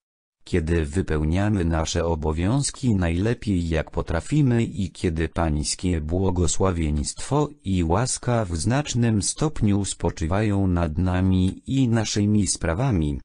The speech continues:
nagle mogą powstać kłopoty, spiętrzyć się przeciwności, moce ciemności pozornie mogą triumfować, a w oczach współbliźnich możemy chwilowo wydawać się winowajcami,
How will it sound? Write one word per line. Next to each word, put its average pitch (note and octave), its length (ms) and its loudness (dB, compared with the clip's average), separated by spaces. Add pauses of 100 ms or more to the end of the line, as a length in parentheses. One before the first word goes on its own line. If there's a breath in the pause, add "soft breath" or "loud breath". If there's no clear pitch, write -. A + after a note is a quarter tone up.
(180)
nagle C#3+ 420 2
mogą C3+ 500 2
powstać - 720 -4
kłopoty, - 720 -4 (260)
spiętrzyć C3 760 0
się A2+ 260 -2
przeciwności, - 1120 -2 (240)
moce G2+ 420 0
ciemności G2+ 760 -2
pozornie G2 720 0
mogą G#2+ 460 2
triumfować, E2+ 1080 -2 (200)
a F2 120 0
w D2 80 -2
oczach F#2+ 420 -2
współbliźnich G2+ 1120 -4
możemy G#2 520 2
chwilowo A2+ 640 0
wydawać F2 640 0
się F2 300 0
winowajcami, F2+ 1120 0